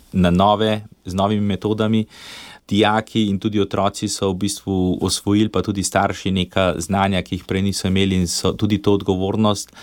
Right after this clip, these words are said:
Tako da, eh, gotovo, če bi se zgodilo, da bi moral v nekem trenutku pouk zopet potekati na daljavo, je morda lažje, lahko rečem, kot je bilo pa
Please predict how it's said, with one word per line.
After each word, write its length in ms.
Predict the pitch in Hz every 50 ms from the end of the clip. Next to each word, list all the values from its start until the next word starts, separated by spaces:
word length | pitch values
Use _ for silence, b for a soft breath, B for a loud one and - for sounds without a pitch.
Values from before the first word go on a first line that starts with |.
| B B B B B B B B B _ _ _ - -
Tako 180 | - - -
da, 240 | 117 120 117 117 - - _
eh, 340 | - 104 101 98 98 95 78 - _ _ _ _ _ - -
gotovo, 460 | - 95 113 107 - 127 123 127 123 123
če 180 | - - 120
bi 120 | 107 110 104
se 180 | - - 120
zgodilo, 440 | 101 98 104 104 107 123 117 107 98
da 340 | 87 82 - 95 95 95 95
bi 280 | 87 87 92 104 98
moral 540 | 95 95 98 104 104 95 95 92 90 82 - - - -
v 60 | -
nekem 280 | 95 101 98 - 104 92
trenutku 400 | 95 92 95 104 - - - 87
pouk 300 | - - 101 104 101 92
zopet 320 | 98 107 104 - 101 -
potekati 500 | - 95 - - 98 - - 92 - -
na 100 | 98 92
daljavo, 640 | 87 87 90 92 92 95 101 98 101 101 98 95 - - -
je 420 | 98 90 92 90 90 90 85 - - _ _ _ _ _ _ -
morda 380 | - 98 92 90 85 95 101
lažje, 720 | 98 90 95 104 107 110 98 107 110 110 107 101 101 101 -
lahko 260 | - 90 90 - - 92
rečem, 320 | 90 90 - - 92 87
kot 240 | - - 92 - -
je 80 | 90
bilo 120 | 87 92 90
pa 280 | - - 90 87 85